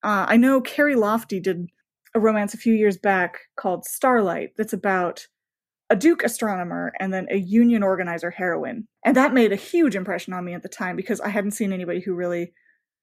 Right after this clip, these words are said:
who really did say, "No, this heroine lives in a one-room house with all her family members, and she's organizing the union, and it's real tough."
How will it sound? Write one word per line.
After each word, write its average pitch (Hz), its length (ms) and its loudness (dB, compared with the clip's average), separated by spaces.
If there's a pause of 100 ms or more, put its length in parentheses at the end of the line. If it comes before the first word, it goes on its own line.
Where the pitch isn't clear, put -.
(140)
who 247 60 6
really 233 200 6
did 240 180 2
say, 220 140 2
"No, 277 200 4
this 294 160 2
heroine 285 320 4
lives 220 200 2
in 202 120 0
a 196 60 0
one-room 220 440 0
house 196 320 -4
with 202 140 0
all 196 180 2
her 208 100 -4
family 190 340 -6
members, 170 560 -8 (560)
and 226 120 4
she's 233 240 2
organizing 208 520 2
the 202 80 0
union, 190 380 -4
and 190 100 -4
it's - 120 -12
real 175 180 -6
tough." - 340 -16